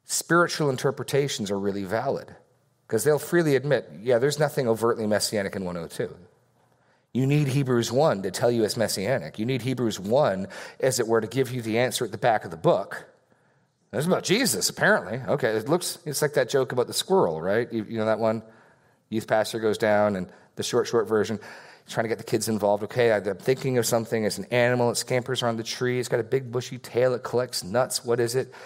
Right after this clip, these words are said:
"Pastor, I know the answer is Jesus, but it still sounds an awful lot like a squirrel to me." You know,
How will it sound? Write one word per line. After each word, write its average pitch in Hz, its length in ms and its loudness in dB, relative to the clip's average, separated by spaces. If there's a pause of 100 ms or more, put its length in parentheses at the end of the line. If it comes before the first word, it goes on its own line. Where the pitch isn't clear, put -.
(220)
"Pastor, 123 400 0
I 110 40 0
know 120 140 0
the 123 140 -2
answer 117 200 -6
is 117 100 -10
Jesus, 117 500 -6 (300)
but 113 80 -10
it 104 60 -10
still 135 260 -2
sounds 123 260 -4
an 120 80 -2
awful 117 220 0
lot 107 120 0
like 120 120 -6
a 143 40 -2
squirrel 127 360 0
to 98 80 -6
me." 92 220 -6
You 120 100 -4
know, 98 80 0